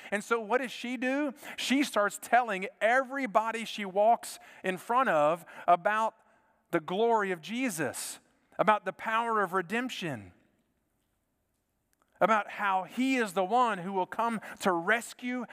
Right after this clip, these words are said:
their people. And so as you and I think about this Christmas season, I want to encourage you,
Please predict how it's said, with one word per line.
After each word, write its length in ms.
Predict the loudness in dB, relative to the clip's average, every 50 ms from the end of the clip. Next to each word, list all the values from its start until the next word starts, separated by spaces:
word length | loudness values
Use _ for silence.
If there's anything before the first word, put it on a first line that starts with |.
| -16 -8
their 220 | -2 0 0 0 0
people. 720 | -4 -6 -4 -2 -2 -2 -2 -2 -2 -2 -2 -6 -12 -16 -20 _ _ _ _ _ _ _ _ _ _ _ _ _ _ _ _ _ _ _ _ _ _ _ _ _ _ _ _ _ _ _ _ _ _ -2
And 120 | -2 -2 0
so 100 | 0 -2
as 160 | -2 -2 -2
you 160 | -2 0 2
and 100 | 2 2
I 140 | 2 0 -2
think 260 | -4 -6 -8 -6 -6
about 360 | -6 -6 -4 -6 -6 -6 -6
this 200 | -8 -8 -8 -8
Christmas 480 | -12 -6 -6 -4 -4 -6 -10 -10 -8 -8
season, 520 | -8 -6 -6 -4 -4 -4 -4 -4 -2 -2
I 100 | 0 -2
want 180 | 0 -2 -4 -4
to 80 | -4
encourage 600 | -6 -10 -10 -8 -6 -4 -4 -4 -4 -6 -8 -10
you, 180 | -12 -14 -14 -16